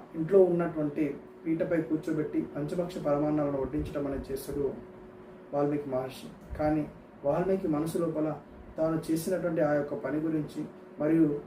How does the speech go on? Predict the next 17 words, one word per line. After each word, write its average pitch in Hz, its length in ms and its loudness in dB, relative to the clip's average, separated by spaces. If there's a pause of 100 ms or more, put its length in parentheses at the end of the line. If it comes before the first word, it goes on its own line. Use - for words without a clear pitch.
(140)
ఆ 147 60 4
వేటగాన్ని 175 680 6
శపించినటువంటి 156 760 -4
శ్లోకం 147 380 0
గురించి 143 260 0
ఆలోచిస్తుంటే 143 760 0 (300)
బ్రహ్మదేవుడు 160 540 4
వాల్మీకి 151 420 4
మహర్షికి 143 520 -4
చెప్తాడు, 127 280 -8 (520)
"ఓ 156 300 6
వాల్మీకి 160 420 4
మహర్షి, 147 360 0
నువ్వు - 580 -4
చేసినది 175 400 4
తప్పు - 260 -2
కాదు, 143 340 2